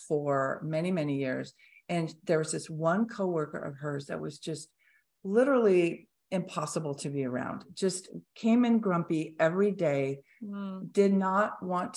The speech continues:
Speaker 1: to accommodate anybody. She was all about herself. She was just grumpy and difficult. So my client was like, "I don't know how I can continue at this job with this woman."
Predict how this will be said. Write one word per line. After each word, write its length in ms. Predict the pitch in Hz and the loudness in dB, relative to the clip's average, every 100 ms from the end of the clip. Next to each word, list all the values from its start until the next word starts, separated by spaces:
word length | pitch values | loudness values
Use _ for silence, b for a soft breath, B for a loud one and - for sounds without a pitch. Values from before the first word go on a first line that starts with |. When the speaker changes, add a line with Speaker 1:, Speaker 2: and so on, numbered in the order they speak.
| - | -2
Speaker 1:
to 440 | 180 165 156 - - _ | -2 0 -2 -6 -16 _
accommodate 680 | - - 196 190 185 180 175 - | -8 -6 -4 -2 2 0 -2 0
anybody. 720 | 185 214 185 135 131 135 - | 2 4 4 2 0 -2 -8
She 160 | - 185 | -8 -6
was 140 | 160 | 0
all 160 | 165 196 | 0 0
about 220 | 214 202 | 2 0
herself. 400 | 190 - 147 143 | 0 -2 -2 -2
She 160 | - 156 | -6 -6
was 180 | 147 | -6
just 260 | 147 156 - 180 | -6 -8 -10 -14
grumpy 420 | 165 170 165 160 | -4 -4 -2 -4
and 100 | 156 | -2
difficult. 460 | 131 127 - 113 - B B B B B | -4 -6 -10 -10 -10 B B B B B
So 420 | - 220 202 185 | 2 8 10 8
my 120 | 180 180 | 4 -2
client 380 | - - 311 | -2 2 2
was 100 | 190 | 2
like, 160 | 185 - | -4 -2
"I 120 | 180 208 | 2 2
don't 140 | 247 | 2
know 80 | 196 | -2
how 240 | 170 180 | -2 0
I 80 | 175 | 0
can 240 | 170 180 | -2 -8
continue 440 | 156 165 - 165 139 | -6 -8 -4 -4 -4
at 100 | 139 | -4
this 180 | 139 - | -12 -4
job 340 | 190 156 - | 2 2 0
with 140 | 143 | -6
this 240 | - - - | -6 -12 -4
woman." 340 | 147 127 127 | -2 -2 -6